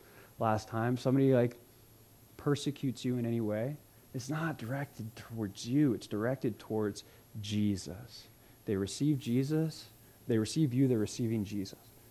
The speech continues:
You're sharing the gospel, they're rejecting you. It's not a rejection personally. It's a rejection of Christ. Forty-one, it says, "He who receives a prophet in the name of a prophet shall receive a prophet's reward.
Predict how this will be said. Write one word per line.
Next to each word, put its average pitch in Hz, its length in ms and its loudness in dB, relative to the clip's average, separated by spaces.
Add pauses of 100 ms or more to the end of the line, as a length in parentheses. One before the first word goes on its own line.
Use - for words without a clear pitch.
(120)
You're 104 120 -2
sharing 101 220 -4
the 90 60 -4
gospel, - 400 -10 (360)
they're 131 100 8
rejecting 113 560 4
you. 131 120 6
It's 135 100 0
not 143 140 0
a 160 40 4
rejection 107 560 -2 (300)
personally. 110 500 2
It's 113 120 -2
a 117 40 -2
rejection 113 580 0 (460)
of 92 120 -6
Christ. - 640 2 (3000)
Forty-one, 139 400 10
it 135 80 2
says, 139 220 8
"He 226 120 10
who 254 100 12
receives 196 340 10
a 156 60 12
prophet 196 460 10
in 165 80 10
the 147 80 10
name 170 240 10
of 180 80 6
a 143 60 8
prophet 127 440 6
shall 160 160 4
receive 160 440 4
a 151 60 8
prophet's 131 500 2
reward. 151 500 10